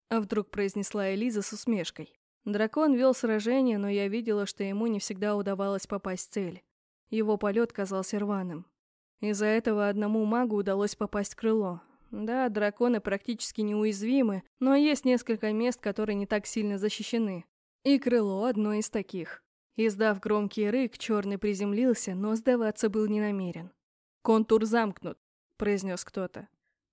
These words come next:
«Отлично». Ларс взглянула на меня. «Ведите ее к алтарю. Дракона не убивать, он нужен мне живым». После ее приказа в мою сторону направился Клайд с парой крепких ребят.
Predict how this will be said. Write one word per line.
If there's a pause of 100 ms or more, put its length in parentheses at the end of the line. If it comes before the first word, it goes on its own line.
«Отлично». (420)
Ларс
взглянула
на
меня. (460)
«Ведите
ее
к
алтарю. (180)
Дракона
не
убивать, (140)
он
нужен
мне
живым». (600)
После
ее
приказа
в
мою
сторону
направился
Клайд
с
парой
крепких
ребят.